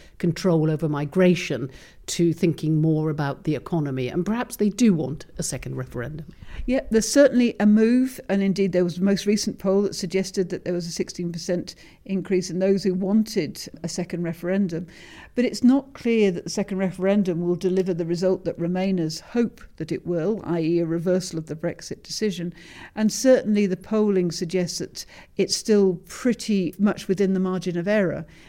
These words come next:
Speaker 2: to see whether there is a real shift in public perception. The public remain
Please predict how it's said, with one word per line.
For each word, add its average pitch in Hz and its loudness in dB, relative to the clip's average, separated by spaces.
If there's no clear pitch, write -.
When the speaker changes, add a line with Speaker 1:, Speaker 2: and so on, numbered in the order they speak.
Speaker 2:
to 185 -2
see 185 2
whether 175 4
there 170 2
is 175 0
a 170 2
real 180 4
shift - -6
in 160 -6
public - -8
perception. - -8
The 180 -6
public 214 -2
remain 185 0